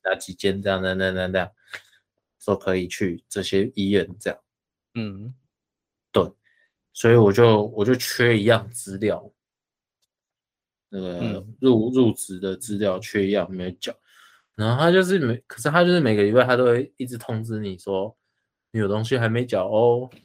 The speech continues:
Speaker 2: 就不是发书面通知啊，不是发公文这样，他就是，就是员工的那个，
Speaker 1: 系统。
Speaker 2: 呃，就是公司内网的东西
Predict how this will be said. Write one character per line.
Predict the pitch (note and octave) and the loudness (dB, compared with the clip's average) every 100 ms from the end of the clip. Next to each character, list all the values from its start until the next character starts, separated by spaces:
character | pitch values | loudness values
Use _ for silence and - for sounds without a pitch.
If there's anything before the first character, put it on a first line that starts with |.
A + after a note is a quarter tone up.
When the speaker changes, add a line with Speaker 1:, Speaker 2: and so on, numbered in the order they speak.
| _ | _
Speaker 2:
就 | - C#3 B2+ | -4 -2 -2
不 | C#3 | -2
是 | F3 E3+ | -2 0
发 | E3 D3+ | 2 2
书 | D3 C3 | 0 -6
面 | C3+ A#2+ | -6 -4
通 | A#2 G#2+ | -4 -8
知 | - G2+ | -12 -8
啊， | F#2 F#2+ | -8 -6
不 | G#2+ | -6
是 | A2+ | -2
发 | G#2+ | -2
公 | G2+ G#2 | -2 -10
文 | G2 F#2 | -10 -12
这 | F#2 | -10
样， | E2 | -6
他 | A2+ | -6
就 | B2+ | -6
是， | B2 B2+ G#2+ _ _ _ _ _ _ | -4 -4 -4 _ _ _ _ _ _
就 | - B2 | -10 -6
是 | A#2+ | -2
员 | A2 G2 | 0 -2
工 | G2+ G#2 | -4 -4
的 | G2 | -6
那 | G2 F#2+ | -6 -4
个， | F2+ E2+ E2 - _ _ _ _ - _ _ _ _ | -4 -4 -8 -14 _ _ _ _ -20 _ _ _ _
Speaker 1:
系 | - - - C#3 G2 | -16 -12 -2 0 2
统。 | F#2+ - D#3 _ _ | 0 -4 -8 _ _
Speaker 2:
呃， | A2+ | -8
就 | |
是 | A2 G#2+ G2+ | -4 -4 -4
公 | A#2 A2+ | -2 -4
司 | A2+ A#2 | -4 -4
内 | A2+ G2+ | -2 -2
网 | F2+ E2+ | -4 -8
的 | F2 F2 | -12 -10
东 | F#2+ F#2 | -10 -10
西 | - F2 | -14 -16